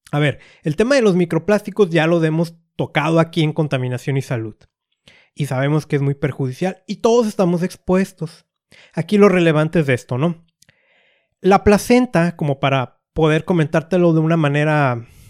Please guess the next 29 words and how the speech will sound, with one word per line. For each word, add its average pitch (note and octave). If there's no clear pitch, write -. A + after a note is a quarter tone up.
tú F3
sabes, C#3
¿no? D3+
No D3+
me D#3+
gusta D#3+
caer D#3
mucho D#3+
en D3+
el C3
tecnicismo. C#3+
La A3
placenta A#3
es G3+
una A3+
especie G#3+
de E3+
bolsa G3+
que -
cubre D3
al C3+
bebé D#3+
cuando A#2+
se C#3
está C#3+
formando, F#3
obviamente. A#2
Y, G3
eh, G3